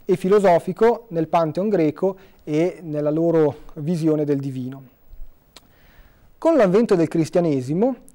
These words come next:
però, vengono introdotte delle novità che permisero uno sviluppo e una comprensione più accurata del potere divino. In primo luogo,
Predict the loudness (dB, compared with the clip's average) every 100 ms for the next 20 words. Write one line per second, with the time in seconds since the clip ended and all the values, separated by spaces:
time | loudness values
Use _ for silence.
0 | _ 2 4 4 4 2 4 2 2 4
1 | 2 2 0 0 0 0 2 2 2 -2
2 | -12 -20 _ _ -20 -20 _ -20 -4 -2
3 | 2 2 2 4 4 2 0 0 0 0
4 | 0 0 -2 0 0 0 -8 -12 -2 0
5 | 2 2 0 -2 -4 -2 -4 0 -2 0
6 | 2 2 2 2 2 0 _ _ -2 0
7 | 0 0 0 0 -4 -6 -8 -12 _ _
8 | _ _ _ _ _ _ _ _ _ _
9 | _ _ _ _ _ -2 0 4 4 6
10 | 6 6 4 4